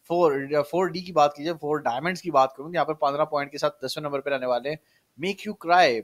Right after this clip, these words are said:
बारह नंबर पे रहेगी, और उसके पीछे जो रहने वाली है पीआरजी की टीम with five points। Amazing, amazing गेम प्ले यार, amazing, amazing। क्योंकि मैंने वही बा-, बात की है, देखो कि हमें कुछ ना कुछ यहाँ पर नई चेंजिंग नजर आएगी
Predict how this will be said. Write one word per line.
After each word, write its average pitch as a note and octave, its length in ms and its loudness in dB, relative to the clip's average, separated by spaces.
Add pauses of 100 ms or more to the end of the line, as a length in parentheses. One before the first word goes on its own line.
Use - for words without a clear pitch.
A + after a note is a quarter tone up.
बारह D#3 220 4
नंबर D#3 220 -2
पे D#3 140 -2
रहेगी, D3+ 420 -2
और C3+ 360 -2
उसके C#3+ 280 -6
पीछे D3+ 320 -8
जो D3+ 120 -2
रहने C#3+ 200 -2
वाली C3+ 200 0
है D3 60 -2
पीआरजी C#3+ 840 0
की D3 160 -12
टीम C3 260 -8 (380)
with C3 220 -6
five C3 180 8 (140)
points। C#3 340 0
Amazing, G3+ 440 0
amazing F#3+ 300 -2
गेम D#3 240 -2
प्ले E3 220 0
यार, C#3 240 4
amazing, D3 400 -2
amazing। D#3 420 -4 (320)
क्योंकि E3 200 0 (180)
मैंने F3 240 0
वही F#3+ 240 2
बा-, E3+ 280 2
बात E3 320 8
की D#3+ 60 -4
है, D#3+ 80 2
देखो D3+ 260 -4
कि - 260 -6
हमें D#3+ 340 0
कुछ G#3 360 -6
ना G3+ 80 4
कुछ F#3 320 -4
यहाँ D3+ 120 6
पर E3 140 0
नई D#3 240 -2
चेंजिंग D#3+ 420 -4
नजर D3 160 0
आएगी C#3 440 0